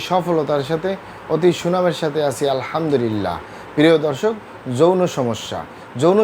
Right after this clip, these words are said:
সমস্যা বলতে আসলে কোনো রোগ নাই, রোগ হলো যৌন রোগ। এই যৌন রোগকে অনেক ভাই বোনে যৌন সমস্যা বলে থাকেন, আরও অনেক নাম বলে থাকেন।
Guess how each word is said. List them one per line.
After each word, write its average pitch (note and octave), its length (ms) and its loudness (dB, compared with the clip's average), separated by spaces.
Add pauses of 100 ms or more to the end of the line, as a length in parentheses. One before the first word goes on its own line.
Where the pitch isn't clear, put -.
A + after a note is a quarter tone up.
(120)
সমস্যা G#3+ 300 0 (100)
বলতে E3+ 260 0
আসলে E3+ 300 -2
কোনো D#3 120 -2 (120)
রোগ C#3 120 4 (120)
নাই, E3+ 120 2 (440)
রোগ F#3 140 8 (100)
হলো G3+ 160 4 (140)
যৌন D#3 220 4 (180)
রোগ। B2+ 140 6 (420)
এই C#3+ 140 2
যৌন G3+ 200 6 (100)
রোগকে F3+ 260 2 (100)
অনেক D#3+ 140 0 (100)
ভাই C3+ 180 2
বোনে E3+ 200 0 (420)
যৌন F#3+ 180 6 (160)
সমস্যা D3 400 -2
বলে A#2+ 220 2
থাকেন, G2+ 240 -4 (460)
আরও G3+ 120 8 (100)
অনেক G3+ 140 2 (120)
নাম C#3 100 2 (100)
বলে C#3 200 2
থাকেন। G#2+ 240 -4